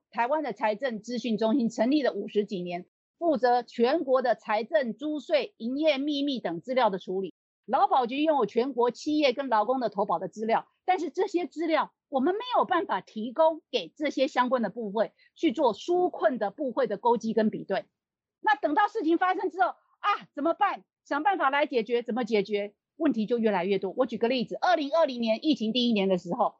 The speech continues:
我们的纾困标准是什么？啊，看月营收。好，比如说我们去年五一五嘛，五一五开始，那你一定是看五月跟六月嘛，因为最惨的就是这两个月。你这个去年的五月跟六月的营收比前年，就是二零二零年，是不是同期衰退多少？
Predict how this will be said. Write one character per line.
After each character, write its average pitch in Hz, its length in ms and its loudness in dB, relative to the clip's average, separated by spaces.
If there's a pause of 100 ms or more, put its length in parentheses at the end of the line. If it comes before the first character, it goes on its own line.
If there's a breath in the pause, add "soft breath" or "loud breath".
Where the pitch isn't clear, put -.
(160)
我 - 100 0
们 233 100 2
的 254 80 0
纾 302 140 -6
困 277 160 -2
标 254 160 2
准 185 160 -6
是 226 100 -2
什 180 140 -2
么？ 160 180 -8 (120)
啊， 262 160 -4 (100)
看 285 240 -4
月 262 200 -2
营 202 160 -4
收。 220 260 -2 (500)
好， 240 180 -2
比 220 100 -6
如 254 80 -4
说 330 100 0
我 311 60 4
们 247 100 -2
去 302 120 4
年 247 180 0
五 196 80 0
一 254 180 0
五 220 160 -2
嘛， 185 260 -2
五 233 100 0
一 294 120 4
五 269 60 -2
开 254 180 0
始， 214 120 -10
那 262 140 0
你 226 100 -6
一 - 20 -6
定 269 160 -6
是 247 60 -10
看 233 220 -4
五 180 80 -8
月 240 120 4
跟 233 140 -2
六 233 180 2
月 208 120 0
嘛， 156 160 -6
因 254 100 -2
为 226 80 -2
最 262 120 2
惨 - 200 -6
的 180 80 -10
就 220 100 2
是 202 120 -4
这 196 100 2
两 160 180 -2
个 165 100 -4
月。 180 200 0 (200 soft breath)
你 277 280 4
这 440 120 -2
个 339 140 2
去 403 260 -2
年 277 220 -2
的 254 200 2 (200 soft breath)
五 262 200 -2
月 370 140 4
跟 370 180 0
六 359 200 2
月 320 160 0
的 247 80 -2
营 277 220 -2
收 311 180 2
比 214 340 -12 (160)
前 277 300 -2
年， 262 260 -4 (140)
就 285 120 -10
是 277 100 -8
二 339 220 4
零 247 240 -6
二 302 160 4
零 226 200 -2
年， 190 240 -6 (120)
是 - 160 -4
不 370 100 2
是 330 200 -2
同 226 220 -2
期 233 160 -6
衰 262 180 -2
退 262 180 2
多 220 200 -4
少？ - 200 -8